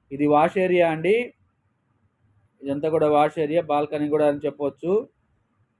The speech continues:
ఎదురుగా మీరు చూస్తున్నది కామన్ వాష్‌రూమ్ అండి ఇది. ఈ అపార్ట్మెంట్ ఫ్లాట్ ఇంకో వెస్ట్ ఫేసింగ్ కూడా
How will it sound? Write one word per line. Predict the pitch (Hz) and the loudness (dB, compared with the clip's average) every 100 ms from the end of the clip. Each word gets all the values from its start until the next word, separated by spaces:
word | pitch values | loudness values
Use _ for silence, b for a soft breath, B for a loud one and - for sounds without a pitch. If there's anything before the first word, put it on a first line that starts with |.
| _ _ _ _ _ _ _ _ - | _ _ _ _ _ _ _ _ -10
ఎదురుగా | 135 151 151 160 | -4 0 2 0
మీరు | 160 - | 0 -4
చూస్తున్నది | 156 151 160 156 151 151 151 - _ _ _ _ | -6 -4 -4 -2 0 0 -4 -10 _ _ _ _
కామన్ | 147 160 170 160 | -4 -2 -2 2
వాష్‌రూమ్ | 156 156 160 156 | 2 0 -4 -4
అండి | 151 143 | -2 0
ఇది. | 139 190 277 _ _ _ _ _ _ _ _ _ _ _ _ _ _ _ _ _ _ _ _ _ _ _ _ _ _ _ _ _ _ _ _ _ _ _ _ _ _ _ _ _ _ _ _ _ | 2 0 0 _ _ _ _ _ _ _ _ _ _ _ _ _ _ _ _ _ _ _ _ _ _ _ _ _ _ _ _ _ _ _ _ _ _ _ _ _ _ _ _ _ _ _ _ _
ఈ | 135 | -6
అపార్ట్మెంట్ | 143 170 170 180 165 | -2 -2 -2 -6 -2
ఫ్లాట్ | 170 165 165 165 160 160 - _ _ _ _ _ _ _ _ _ 147 | 0 0 0 0 -2 -4 -10 _ _ _ _ _ _ _ _ _ -14
ఇంకో | 147 156 156 | -2 2 2
వెస్ట్ | 147 156 190 | 2 -2 -2
ఫేసింగ్ | 185 175 180 | -2 -2 -2
కూడా | 170 175 | 2 4